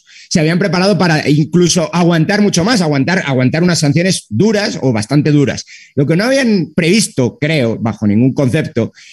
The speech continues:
era que les congelaran las reservas exteriores. Y Rusia, se ha hablado mucho que tiene mucho oro, y es verdad, tiene mucho oro y lo tiene.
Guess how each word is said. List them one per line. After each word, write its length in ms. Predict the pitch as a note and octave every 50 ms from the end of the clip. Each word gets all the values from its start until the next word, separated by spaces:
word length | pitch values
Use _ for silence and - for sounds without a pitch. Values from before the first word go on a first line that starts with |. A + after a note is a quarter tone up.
| - - -
era 280 | E3+ F#3+ F#3+ F#3 C3+
que 120 | - F3+ E3+
les 160 | D#3+ D3+ -
congelaran 500 | E3+ D#3 C#3+ D3 D#3 D3 D#3+ E3 F3 F3
las 120 | E3 D#3
reservas 400 | C#3 C3+ - D3+ C#3 D3+ D3 A2+
exteriores. 760 | B2 - - - G2+ G2+ F#2+ E2+ C#2 - - - _ _ - - - - - -
Y 320 | - F#3 G#3 A3+ A#3 - -
Rusia, 720 | D#3+ - A3 B3+ B3+ - A3 G#3+ G#3 G3+ F#3+ - - - _ _
se 140 | - -
ha 40 | C#3+
hablado 240 | D#3 E3 D#3 D#3+ D#3+
mucho 240 | F#3 G3+ - - E3
que 80 | C#3
tiene 160 | C3+ D#3 D#3+ D#3+
mucho 240 | E3 D#3 - E3 D3+ D3+ D3+ D3 D3+
oro, 460 | D3 G3 A3 G3 F3 F3+ E3 E3 - -
y 60 | B2
es 100 | B2 F#2+
verdad, 280 | F2 F#2+ C3 E3+ F#3 -
tiene 160 | D#3+ D3 C#3+
mucho 240 | C#3+ C3 - D#3+ E3
oro 200 | G3+ G#3 F#3 D#3+
y 40 |
lo 100 | C#3 B2+
tiene. 320 | C#3 D3 D#3 D#3 C#3+ -